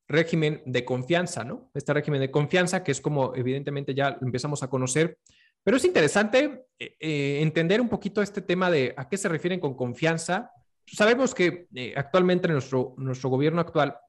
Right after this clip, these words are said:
eh, busca palabras, eh, como más coloquiales para poner o nombrar ciertos actos o actividades o, mm, no sé, eh, empresas paraestatales, como el tema del bienestar, por ejemplo, que está muy usado ahorita, muy de moda, que,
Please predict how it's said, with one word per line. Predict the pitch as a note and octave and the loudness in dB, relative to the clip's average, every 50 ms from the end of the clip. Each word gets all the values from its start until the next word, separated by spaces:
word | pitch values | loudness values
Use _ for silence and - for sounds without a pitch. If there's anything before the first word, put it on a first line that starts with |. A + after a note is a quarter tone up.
| D3 C3 - - | -16 -16 -10 -2
eh, | C3+ C3+ C3 C3 C3 | 0 2 2 2 0
busca | C#3 C#3+ E3 E3+ - - E3+ E3+ | 0 0 -2 -2 0 -2 0 2
palabras, | D3+ C#3 C#3+ D#3 D3+ D#3 D#3 D#3 D#3 - - _ _ _ _ _ _ _ _ _ _ _ _ _ | 4 4 4 4 4 4 2 2 0 -4 -14 _ _ _ _ _ _ _ _ _ _ _ _ _
eh, | - B2+ B2+ B2+ B2 A#2+ B2 A#2+ A#2+ A#2+ A#2+ A#2+ - - _ _ _ _ _ _ _ _ _ _ _ _ - | -6 -4 -2 0 0 0 2 2 0 0 -2 -4 -6 -10 _ _ _ _ _ _ _ _ _ _ _ _ -4
como | - D#3 E3 E3 | -2 0 2 2
más | F#3+ F#3 - | 2 0 2
coloquiales | - F#3 D#3 C3+ - - F3 E3 E3 E3+ E3 | 2 2 2 2 2 2 2 4 2 0 0
para | - C#3+ C3 B2+ C3 | 0 -2 -2 -2 -2
poner | - C3 C3+ D3 D3+ D#3+ - | -4 -4 -2 -2 -4 -4 -4
o | D3 C3+ | -4 -4
nombrar | B2+ B2 B2 C3+ C#3+ D3+ D#3 D3+ - - | -4 -4 -2 -2 -2 -2 -2 -4 -8 -14
ciertos | - - - D#3+ D#3 D3+ D#3 - D3 C#3+ C3+ - - - | -18 -8 -4 -2 -2 -2 -2 -2 -2 -2 -2 -4 -8 -4
actos | - D3+ D3+ D3 - C#3+ C3 | -2 -2 -2 0 -4 -6 -4
o | C#3 | -4
actividades | B2 - - B2+ A#2+ B2 C3+ C3+ C3+ C3+ C3+ B2+ B2+ - B2 | -8 -6 -6 -4 -2 0 2 2 4 2 2 0 -4 -6 -8
o, | A#2+ A#2 A2+ A2+ A#2 B2 | -8 -8 -6 -8 -8 -10
mm, | - F#3+ B2+ A#2+ A#2 A#2 A#2+ A#2+ - - _ _ _ _ | -10 -10 -8 -6 -4 -4 -4 -6 -6 -10 _ _ _ _
no | - B2+ C3 C3 | -12 -8 -6 -6
sé, | B2+ - C3 B2+ B2+ A#2+ A#2+ | -6 -2 0 2 2 2 2
eh, | - - G#2+ - - C3 | 0 -2 -8 -8 -6 -8
empresas | C3 C3 - D3 D3 D3+ - | -4 0 0 0 0 0 0
paraestatales, | - B2+ B2 A#2+ - B2 A#2 - - D3 C#3+ C#3 C#3+ C#3 - - - _ _ _ | 0 0 0 0 -2 -4 -4 0 0 2 2 2 0 -2 -6 -14 -20 _ _ _
como | _ - B2 | _ -2 -2
el | B2 A#2+ | -2 0
tema | - C#3 C#3+ C#3+ C#3 | 0 0 2 4 4
del | C3+ B2 A#2 A#2 | 6 6 4 2
bienestar, | A2+ A#2 B2 A#2 A#2 A#2+ A#2 - - E3 F3 E3+ | 2 0 0 0 0 0 -2 2 2 2 2 2
por | D3+ B2+ | 0 -2
ejemplo, | A#2+ - D3 D3 C#3+ C3 | -2 -4 -4 -4 -6 -4
que | - C3 | -4 -6
está | A#2 - - - C3+ | -6 -4 -2 -2 0
muy | C#3 C#3+ C#3+ C3 | 0 2 0 0
usado | B2 - C#3+ C3+ C3 | 0 2 0 2 2
ahorita, | B2 B2 C3 - B2+ | 0 -2 -2 -4 -4
muy | B2 B2+ C3+ | -2 -2 -2
de | B2 A#2 | -2 -2
moda, | A#2+ B2 B2+ C3 B2 B2 | -2 -2 -2 -2 -2 -4
que, | - B2 A#2 A2 - | -4 -6 -8 -8 -8